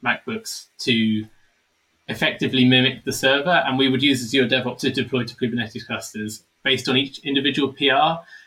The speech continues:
Our Kubernetes is obviously very cloud agnostic. You don't particularly care where it's deployed to, and we used Azure DevOps to do that.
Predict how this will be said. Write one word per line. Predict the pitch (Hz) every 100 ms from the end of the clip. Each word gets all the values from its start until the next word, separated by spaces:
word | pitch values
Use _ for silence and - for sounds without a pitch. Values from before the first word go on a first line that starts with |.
| - -
Our | 131
Kubernetes | - 151 143 131
is | 123 117
obviously | 120 110 110
very | 123 113
cloud | - 120 113
agnostic. | 110 120 - - - -
You | 123
don't | 123 110
particularly | 143 - 113
care | 120 113
where | 110
it's | 104
deployed | 110 117 110 110
to, | 107
and | 107
we |
used | 113 113 110 -
Azure | 120 107
DevOps | 110 107 107 -
to |
do | 110 107
that. | 107